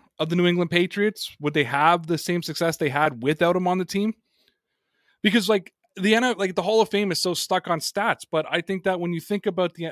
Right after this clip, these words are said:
the Hall of Fame is, can you tell the story of the N F L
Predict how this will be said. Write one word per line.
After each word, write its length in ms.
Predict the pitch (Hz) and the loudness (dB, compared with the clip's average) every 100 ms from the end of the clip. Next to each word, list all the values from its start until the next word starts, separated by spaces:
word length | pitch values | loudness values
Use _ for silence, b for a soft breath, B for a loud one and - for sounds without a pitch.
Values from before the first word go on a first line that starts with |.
| 156 | -6
the 160 | 156 | -6
Hall 260 | 135 170 151 | -4 -2 -2
of 80 | 135 | -2
Fame 460 | - 233 165 139 - b b b b | -2 -2 0 -4 -10 b b b b
is, 180 | 170 170 | -4 -2
can 300 | - 196 165 | 0 0 2
you 200 | 185 254 | 2 0
tell 280 | - 202 190 | 0 -2 -2
the 80 | 185 | -4
story 500 | - 185 208 170 147 | -2 2 2 2 0
of 120 | 147 | -4
the 120 | 156 | -4
N 140 | 160 | -2
F 160 | 143 - | -2 0
L 380 | 214 123 110 | 0 0 -4